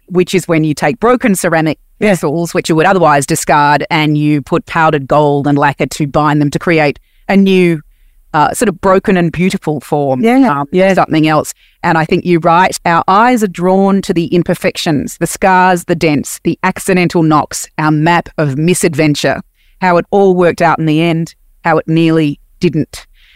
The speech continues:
Speaker 1: Do you think things have worked out for you in the end?
Speaker 2: Well,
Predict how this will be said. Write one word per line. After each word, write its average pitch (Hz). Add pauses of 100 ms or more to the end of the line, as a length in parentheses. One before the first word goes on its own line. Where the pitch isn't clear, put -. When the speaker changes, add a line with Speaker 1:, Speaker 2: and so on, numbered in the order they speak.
(140)
Speaker 1:
Do 208
you 196
think 208
things 208
have 180
worked 196
out 208
for 160
you 156
in 147
the 147
end? 160 (840)
Speaker 2:
Well, 302